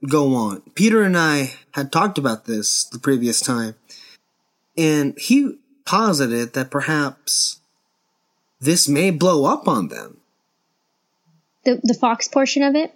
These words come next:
Speaker 1: Right.
Speaker 2: Yeah.
Speaker 1: Because
Speaker 2: It
Speaker 1: in,
Speaker 2: could.
Speaker 1: at some point, or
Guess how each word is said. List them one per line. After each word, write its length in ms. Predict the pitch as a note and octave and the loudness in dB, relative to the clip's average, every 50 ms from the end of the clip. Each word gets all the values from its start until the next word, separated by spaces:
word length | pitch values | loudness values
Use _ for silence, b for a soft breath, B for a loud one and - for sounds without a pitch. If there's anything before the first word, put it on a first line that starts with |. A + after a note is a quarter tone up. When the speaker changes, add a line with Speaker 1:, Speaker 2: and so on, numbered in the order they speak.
| _ | _
Speaker 1:
Right. 400 | - E3 F3+ E3 B2+ G#2+ - - - _ _ _ _ _ _ _ _ _ | 0 0 2 2 2 0 -4 -8 -12 _ _ _ _ _ _ _ _ _
Speaker 2:
Yeah. 320 | - C4 B3 A3 G#3 G#3 G#3+ - _ _ _ _ _ _ _ _ _ _ | -2 0 0 0 0 -2 -4 -6 _ _ _ _ _ _ _ _ _ _
Speaker 1:
Because 220 | - - E3 D#3+ D#3 | -8 -4 -2 0 2
Speaker 2:
It 60 | D#3 | 2
Speaker 1:
in, 60 | D#3+ | 2
Speaker 2:
could. 200 | D3 - - C4 - - - _ _ _ - - - | 2 2 0 -2 -4 -8 -16 _ _ _ -20 -8 -6
Speaker 1:
at 100 | D#3+ D#3+ | -4 -2
some 220 | - - A3 A3 G#3+ | 0 2 2 2 0
point, 480 | - - G#3 G3 F#3+ F#3 E3+ - - b b b _ _ _ _ - - | 0 0 2 2 2 2 0 -2 -6 b b b _ _ _ _ -12 -4
or 520 | - E3+ F#3 G3+ G3+ G3 F3+ E3+ D#3+ D#3 | 0 2 2 4 4 2 2 0 -2 -4